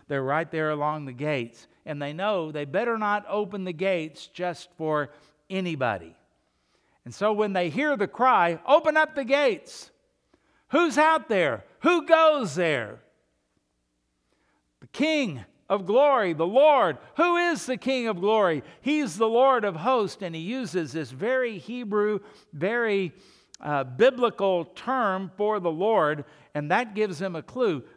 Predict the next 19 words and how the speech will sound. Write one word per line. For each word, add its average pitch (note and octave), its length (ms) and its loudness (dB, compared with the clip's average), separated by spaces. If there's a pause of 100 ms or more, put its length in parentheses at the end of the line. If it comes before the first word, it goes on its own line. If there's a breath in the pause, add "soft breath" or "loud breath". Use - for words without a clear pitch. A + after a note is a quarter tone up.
These A#3+ 180 -14
people F3+ 300 -8
know F3+ 120 -6
what E3 180 -6
they're D3+ 100 -8
talking E3+ 440 -8
about. G#2+ 280 -8 (800)
They G3 100 0
don't G#3+ 160 -4
worship F#3+ 380 -2
idols. F3+ 720 -2
They F#3 120 -2
know G3+ 200 0
the D#3+ 100 -6
true G#3 260 -4
and F#3+ 120 -6
the F3 80 -6
living F3 320 -6
God. D#3+ 400 0